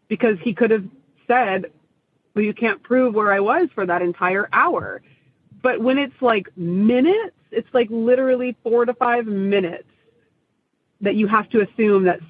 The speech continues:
someone else is, like, coming through and doing all of it. I mean, that's just, it's a ludicrous assumption. So I just think that, like, the timeline alone even if you don't take into the other stuff into account, the timeline alone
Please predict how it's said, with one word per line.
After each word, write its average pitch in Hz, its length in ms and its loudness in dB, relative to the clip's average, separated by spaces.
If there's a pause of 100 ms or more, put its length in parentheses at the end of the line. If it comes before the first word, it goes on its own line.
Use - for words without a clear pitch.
someone 208 320 2
else 180 280 2 (280)
is, 190 360 0
like, 170 380 -4 (480)
coming 185 400 0
through 180 320 0
and 175 100 -2
doing 170 220 0
all 156 120 -4
of 156 120 -6
it. 151 80 -10
I 214 40 2
mean, 220 120 4
that's 220 220 0
just, 226 220 0
it's 196 160 0
a 214 40 2
ludicrous 202 560 2
assumption. 165 540 -10
So 202 120 4
I 202 140 2
just 226 160 0
think 220 260 -2
that, - 180 -2
like, 175 220 0
the 175 100 -4
timeline 220 720 0
alone 175 840 -2 (720)
even 233 260 4
if 226 60 2
you 233 100 0
don't 208 240 0
take 208 160 -2
into 196 180 -4
the 180 140 0
other 190 200 0
stuff 175 220 -4
into 175 220 -2
account, 175 360 -4
the - 100 -6
timeline 208 560 0
alone 165 560 0